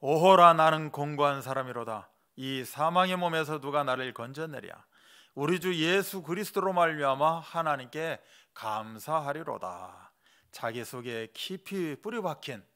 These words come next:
이 죄성, 혹여 우리도 가지고 있을 수 있는 이 죄성을 발견한 사람은 이러한 애통을 하지 않을 수 없다라는 그런 내용입니다. 베드로는 어떻습니까? 다른 사람이 다 주님을 버려도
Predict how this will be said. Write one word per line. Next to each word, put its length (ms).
이 300
죄성, 580
혹여 260
우리도 680
가지고 640
있을 260
수 140
있는 260
이 180
죄성을 580
발견한 480
사람은 460
이러한 380
애통을 600
하지 420
않을 280
수 420
없다라는 680
그런 240
내용입니다. 720
베드로는 440
어떻습니까? 920
다른 300
사람이 380
다 460
주님을 400
버려도 540